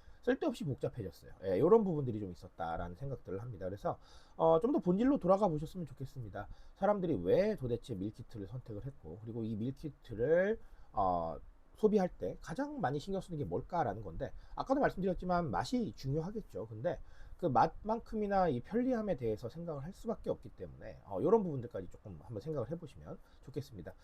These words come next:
제가 왜 이 이야기를 드리냐면, 어, 어떤 분이 그러시더라고요. 요즘 밀키트가 다 따로 이렇게 해가지고 오히려 더 불편하다고요. 그쵸? 네, 무슨 말인지 이해하실 거예요. 아, 요런 부분들 놓치지 마시고,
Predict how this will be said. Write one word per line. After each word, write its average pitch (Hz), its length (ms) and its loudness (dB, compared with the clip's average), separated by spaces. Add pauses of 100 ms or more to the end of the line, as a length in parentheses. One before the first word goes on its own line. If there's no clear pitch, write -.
(260)
제가 202 180 4
왜 185 140 6
이 185 120 0
이야기를 175 280 4
드리냐면, 147 540 -4 (100)
어, 139 140 2
어떤 202 180 2
분이 208 160 -2
그러시더라고요. 143 680 -2
요즘 156 200 -2
밀키트가 139 520 -4
다 - 260 -16
따로 196 280 0
이렇게 139 200 -6
해가지고 127 320 -4
오히려 135 300 0
더 - 160 -2
불편하다고요. 82 640 -4
그쵸? 85 300 -14 (220)
네, 101 120 -4
무슨 113 200 -2
말인지 120 280 0
이해하실 120 280 -4
거예요. 92 340 -8 (260)
아, 120 80 0
요런 147 200 4
부분들 110 240 -8
놓치지 165 320 -4
마시고, 139 520 0